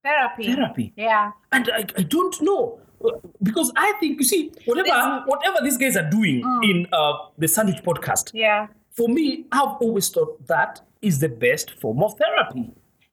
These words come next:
Speaker 1: I think there's different forms of therapy, and we concluded that
Speaker 2: Yeah,
Speaker 1: actually in
Speaker 2: yeah.
Speaker 1: that discussion,
Speaker 2: Mm.
Speaker 1: because there's this, uh,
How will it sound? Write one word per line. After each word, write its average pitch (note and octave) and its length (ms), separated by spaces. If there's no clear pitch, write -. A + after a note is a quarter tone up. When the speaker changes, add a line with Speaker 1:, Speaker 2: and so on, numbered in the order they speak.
Speaker 1:
I C4 100
think G4 340
there's A#3+ 320
different G#3 520
forms G3 340
of F3 140
therapy, F3+ 500
and F#3+ 120
we A3 100
concluded A3+ 680
that F3 220
Speaker 2:
Yeah, E3+ 120
Speaker 1:
actually F3+ 380
in E3 60
Speaker 2:
yeah. D3 100
Speaker 1:
that - 180
discussion, F3+ 680
Speaker 2:
Mm. C3+ 420
Speaker 1:
because A#3+ 560
there's A3+ 300
this, C#4+ 560
uh, G3+ 600